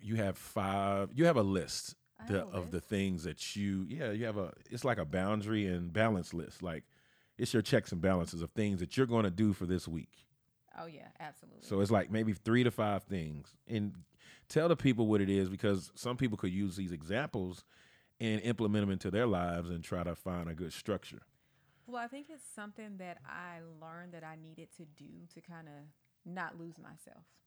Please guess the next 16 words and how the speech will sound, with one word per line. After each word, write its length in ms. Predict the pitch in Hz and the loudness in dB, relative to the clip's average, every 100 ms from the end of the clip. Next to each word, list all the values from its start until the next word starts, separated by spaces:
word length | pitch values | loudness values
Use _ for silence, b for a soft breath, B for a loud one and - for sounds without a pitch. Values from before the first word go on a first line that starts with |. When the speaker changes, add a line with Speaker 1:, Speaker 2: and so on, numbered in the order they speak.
| _ - | _ -14
Speaker 1:
Yeah. 260 | 80 76 - | -10 -10 -10
Speaker 2:
And 220 | 202 220 | -12 -12
to 180 | - 196 | -12 -16
find 360 | 185 190 226 208 | -14 -12 -12 -12
balance, 520 | 165 139 - - - | -14 -16 -18 -20 -20
because 300 | 170 185 170 | -16 -14 -14
when, 140 | 170 170 | -14 -14
like 160 | 160 185 | -14 -14
I 60 | |
said, 240 | 185 190 165 | -14 -14 -14
when 100 | 160 | -16
I 240 | - 185 233 | -12 -12 -12
am 220 | 208 185 - | -14 -16 -12
off 240 | 151 190 226 | -12 -12 -12
balance, 580 | 233 233 247 233 - _ _ B B B B 80 | -14 -14 -14 -18 -20 _ _ B B B B -20
Speaker 1:
Mm-hmm. 340 | 80 82 | -18 -16